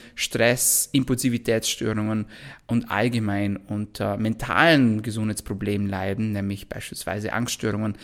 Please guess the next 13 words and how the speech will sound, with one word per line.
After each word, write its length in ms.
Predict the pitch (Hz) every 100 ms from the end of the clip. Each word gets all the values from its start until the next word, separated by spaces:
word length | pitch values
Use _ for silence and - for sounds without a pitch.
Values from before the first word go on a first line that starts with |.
| - - -
Depression, 840 | 104 127 - 123 - 117 110 107
Hoffnungslosigkeit 880 | 139 156 135 - 120 117 - 123 -
und 180 | 131 -
Isolation. 680 | 180 165 135 - 135 123 120 - - -
All 120 | 147
diese 240 | 160 175
Menschen 560 | 143 113 127 - 160 160 - -
sind 540 | - 135 156 247 -
besonders 600 | 120 - 107 139 151 -
anfällig 760 | - 196 - - 101 - - - _ _ _ _ - -
für 680 | - - - 135 165 240 330 - - _ _ _ _ _ _ _ -
erhöhten 380 | 110 117 147
Alkoholkonsum. 840 | - 113 123 - - - - - -